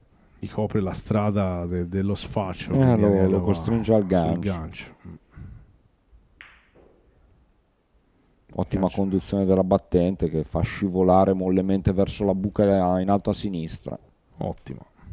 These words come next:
Speaker 1: Sì, questo sostanzialmente l'ha giocato proprio in chiave difensiva, a far scivolare la sua proprio molto vicina all'intersezione delle sponde, obbliga Mascia a, a un difficile salvataggio a steccata alt-, a steccata alta,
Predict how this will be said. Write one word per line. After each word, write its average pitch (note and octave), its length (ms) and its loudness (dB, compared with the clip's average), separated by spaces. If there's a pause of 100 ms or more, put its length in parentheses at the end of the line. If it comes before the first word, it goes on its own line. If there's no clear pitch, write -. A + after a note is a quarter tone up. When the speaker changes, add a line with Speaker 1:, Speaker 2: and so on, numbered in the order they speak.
(1000)
Speaker 1:
Sì, - 180 -20
questo - 300 -6
sostanzialmente F2+ 760 -10
l'ha F2+ 120 -4
giocato D#2+ 280 -8
proprio E2 280 -10
in D#2+ 80 -14
chiave F#2 340 -4
difensiva, F2+ 580 -8
a E2 60 -10
far - 180 -8
scivolare F2+ 520 -6
la E2+ 120 -4
sua F#2 400 -6 (1000)
proprio E2+ 680 -6
molto F#2 380 -10
vicina G2+ 360 -6
all'intersezione G#2 760 -6
delle G#2+ 220 -2
sponde, F#2 560 -6
obbliga F#2 720 -8 (240)
Mascia G#2 480 -6
a, F2+ 420 -8 (840)
a - 100 -8
un G2+ 100 -4
difficile A2+ 540 -2
salvataggio G#2+ 580 -2
a F#2+ 40 -4
steccata G2 500 -4
alt-, F2 260 -10
a G2+ 100 -6
steccata G2+ 480 -4
alta, - 440 -12